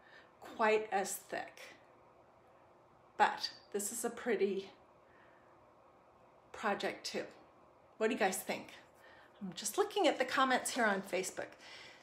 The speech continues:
Okay, Debbie says that it still looks good. Thank you, Debbie. I mean, honestly,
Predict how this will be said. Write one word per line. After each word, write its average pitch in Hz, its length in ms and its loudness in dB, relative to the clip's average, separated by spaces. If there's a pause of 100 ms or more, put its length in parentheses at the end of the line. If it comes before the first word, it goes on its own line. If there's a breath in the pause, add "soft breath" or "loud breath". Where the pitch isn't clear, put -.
(160 loud breath)
Okay, 226 240 2
Debbie 285 380 10
says 277 280 6
that 233 180 4
it 180 120 0
still 220 380 4
looks - 240 -2
good. - 360 -4
Thank 359 240 0
you, 233 80 -4
Debbie. 208 500 2 (540 loud breath)
I 262 40 0
mean, 285 200 4
honestly, 311 800 6